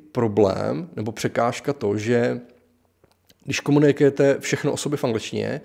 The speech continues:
tak si říká, „Jo, tak ten prostě se zajímá jen o zahraničí, toho český klienti jako nezajímají, protože vš-, všechno má v angličtině,“ jo, logicky. Nebo si řeknou, „Hm, tak tenhle ten člověk asi toho nezaplatím, protože on má všechno v angličtině a ten určitě spolupracuje se zahraničím a dostává tam víc peněz, to já prostě ani neoslovím.“ Takže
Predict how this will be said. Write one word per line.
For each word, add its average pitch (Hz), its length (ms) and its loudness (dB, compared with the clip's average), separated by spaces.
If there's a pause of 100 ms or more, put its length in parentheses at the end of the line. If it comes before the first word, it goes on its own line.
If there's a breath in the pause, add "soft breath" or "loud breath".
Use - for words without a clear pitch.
tak - 140 -10
si 131 140 -2
říká, 127 380 2 (360 loud breath)
„Jo, 123 120 2
tak 127 140 0
ten 123 160 0
prostě 127 380 2
se 123 100 -2
zajímá 117 300 2
jen 135 120 0
o 107 100 -2
zahraničí, 117 480 -2
toho 113 160 -4
český 110 280 -10
klienti 113 280 -4
jako 120 140 -6
nezajímají, 104 520 0
protože 101 280 -10
vš-, - 240 -14
všechno - 260 -6
má 107 120 0
v - 100 -10
angličtině,“ 107 520 -8 (260)
jo, 101 220 -8 (300 soft breath)
logicky. - 500 -6 (1000 soft breath)
Nebo 123 260 4
si 131 140 -4
řeknou, 107 380 -2
„Hm, 139 380 0
tak - 160 -4
tenhle 127 200 2
ten 147 160 -2
člověk 123 340 2
asi 131 200 -4
toho 131 200 0
nezaplatím, 120 580 0
protože 117 420 0
on 120 160 2
má 120 100 2
všechno 127 240 -4
v - 80 -6
angličtině 120 640 0
a - 100 -2
ten 120 180 -4
určitě 117 340 -4
spolupracuje 113 520 -6
se 110 100 -4
zahraničím 117 580 -2
a 113 40 0
dostává 110 280 -2
tam 120 140 -2
víc 120 140 -6
peněz, 110 340 -4
to - 80 -4
já 113 200 -4
prostě - 280 -8
ani 123 200 -2
neoslovím.“ 104 500 -4
Takže 139 240 0